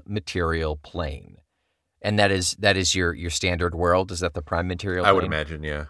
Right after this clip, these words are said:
Speaker 1: Yeah. The creature is a scaly biped with two horns on its head, a lashing tail, and a reflective carapace. And here, here's the, the two E Tarrasque. Much different than,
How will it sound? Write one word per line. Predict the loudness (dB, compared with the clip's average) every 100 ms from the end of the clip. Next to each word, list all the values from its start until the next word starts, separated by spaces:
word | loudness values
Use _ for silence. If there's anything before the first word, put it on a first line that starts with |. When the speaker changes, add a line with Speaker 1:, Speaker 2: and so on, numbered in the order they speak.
| _ _ _ _ _ _ _ -8
Speaker 1:
Yeah. | -4 -4 -6 _ _ _ _ _ _ _ _ _ _ _ _ -16
The | -2 0 2
creature | 2 2 2 2
is | 2
a | 2
scaly | 2 2 2 2
biped | 2 4 2 2 0 0 -2 _
with | -6 -6 -8
two | -6 -6
horns | 2 4 4 4 2
on | 2
its | 0 -2
head, | 0 0 -2 _ _ _
a | 0
lashing | 4 4 4 0 -2
tail, | -6 0 2 2 2 -4 _ _ _ 0
and | 2
a | 4
reflective | 4 2 -2 -2 -4 -6 -6
carapace. | -2 -2 -2 -8 -6 -6 -8 _
And | -6
here, | 0 0 0
here's | 2 2 2
the, | 0 -2
the | -6 -6
two | -6 -6 -8
E | -6 -6 -8
Tarrasque. | -6 -6 -6 -8 -10 _ -6
Much | 2 6 4 4
different | -2 0 -2 -2
than, | -4 -6